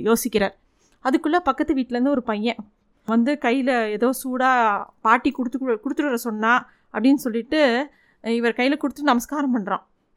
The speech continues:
அவனை பார்த்த உடனே அவருக்கு பக்குன்னு மனசுக்குள்ள ஏதோ தைக்கிறது. "சூடா"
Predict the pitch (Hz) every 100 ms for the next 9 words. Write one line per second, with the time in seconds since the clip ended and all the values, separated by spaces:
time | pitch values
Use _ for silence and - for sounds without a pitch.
0 | _ - 226 262 233 262 370 370 294 277
1 | 339 277 233 214 208 208 - _ - 269
2 | - - 359 294 202 - 247 - - 277
3 | 294 254 302 233 - 302 277 202 196 -
4 | _ _ - 262 269 277